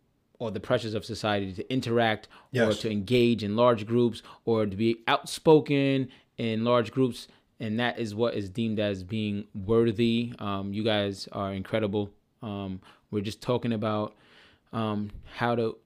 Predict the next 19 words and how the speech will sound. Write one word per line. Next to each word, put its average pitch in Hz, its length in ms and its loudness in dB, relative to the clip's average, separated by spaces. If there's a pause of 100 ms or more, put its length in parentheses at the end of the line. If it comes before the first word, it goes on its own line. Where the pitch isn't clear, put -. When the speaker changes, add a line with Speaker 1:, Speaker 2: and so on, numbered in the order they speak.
Speaker 1:
understand 123 480 0
yourself 120 300 0
a - 20 0
little 117 180 2
bit 110 60 2
more, 113 160 0
accept - 440 0
yourself 104 500 0
a 107 100 -4
little 104 200 0
bit - 140 -8
more, 98 380 -2 (280)
and 101 280 -4
do 120 160 0
what's 107 220 0
necessary 101 640 -2
in 98 200 -6
order 98 280 -4
to 98 800 -6